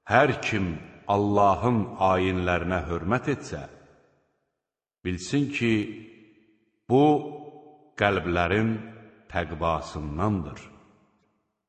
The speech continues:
Qurbanlıq heyvanlarda sizin üçün müəyyən bir vaxta qədər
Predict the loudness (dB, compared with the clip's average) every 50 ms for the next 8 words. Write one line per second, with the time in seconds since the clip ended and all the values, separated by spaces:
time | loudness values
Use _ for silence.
0 | _ _ _ 2 2 4 6 6 6 6 6 6 6 4 4 0 -2 2 4 4
1 | 4 6 6 4 4 4 4 6 6 4 6 4 2 2 2 0 -2 -2 2 2
2 | 4 4 2 2 2 2 2 4 4 6 6 6 6 6 6 4 4 4 4 4
3 | 2 2 4 4 2 2 2 2 0 2 4 4 4 4 6 4 4 4